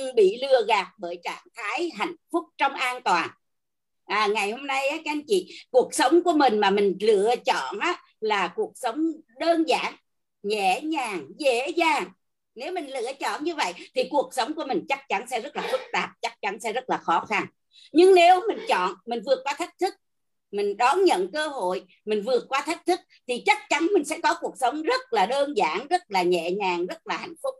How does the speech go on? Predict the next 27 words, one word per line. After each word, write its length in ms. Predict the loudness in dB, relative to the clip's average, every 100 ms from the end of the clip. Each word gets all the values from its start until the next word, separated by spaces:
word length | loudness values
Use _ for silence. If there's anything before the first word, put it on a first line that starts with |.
| _ -6
Bây 160 | -4 0
giờ 180 | 0 -2 -2
chọn 300 | -4 -2 -2
là 100 | -2
chọn 280 | -2 -6 -4
cái 140 | -4
nào? 240 | -2 -2 -4 _ -20 -6
Nước 220 | -4 -2
đắng 260 | -2 0 0
với 140 | 2
nước 220 | 2 2
ngọt, 280 | 2 0 2
uống 220 | 0 -2 -2
nước 200 | -6 -4
nào? 260 | -4 -4 -6
Muốn 240 | -2 -2 0
uống 180 | 2
nước 180 | 2 0
ngọt 200 | 0 0 0 -12
thì 120 | -6
cuối, 140 | -4 -4 -4
cuối 200 | -6 -4
cuộc 200 | -2 -4
đời 280 | -2 0 -2 -4
sẽ 120 | -8
là 140 | -6 -4
đắng. 260 | -6 -8